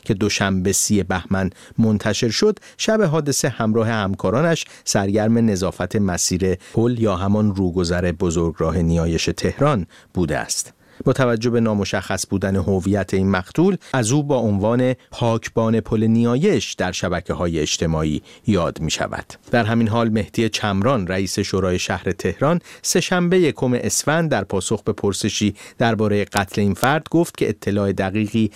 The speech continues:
در این باره ندارد. این در حالی است که کشته شدن این فرد در شبکه‌های اجتماعی بازتاب بسیاری داشته است و برخی از کاربران این قتل را نمونه‌ای از اقدام خودسرانه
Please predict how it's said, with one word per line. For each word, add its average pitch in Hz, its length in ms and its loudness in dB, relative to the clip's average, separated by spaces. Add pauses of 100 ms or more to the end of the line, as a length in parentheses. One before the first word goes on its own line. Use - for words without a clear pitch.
در 104 140 2
این 90 160 0
باره 82 260 0
ندارد. 95 600 0 (200)
این 127 120 2
در 107 160 0
حالی 101 160 -2
است - 160 -4
که 110 120 0
کشته - 320 -2
شدن 95 340 0
این 95 180 0
فرد 160 400 0
در 101 120 -2
شبکه‌های 92 580 -2
اجتماعی 98 540 0 (240)
بازتاب 110 680 0
بسیاری 135 460 2
داشته 73 360 -6
است - 260 -12 (260)
و 123 80 4
برخی 123 360 0
از 117 180 0
کاربران 104 640 0 (200)
این 127 300 2
قتل 151 300 -2
را 143 160 2
نمونه‌ای 113 540 2
از 107 220 -2
اقدام 101 440 0
خودسرانه 95 800 0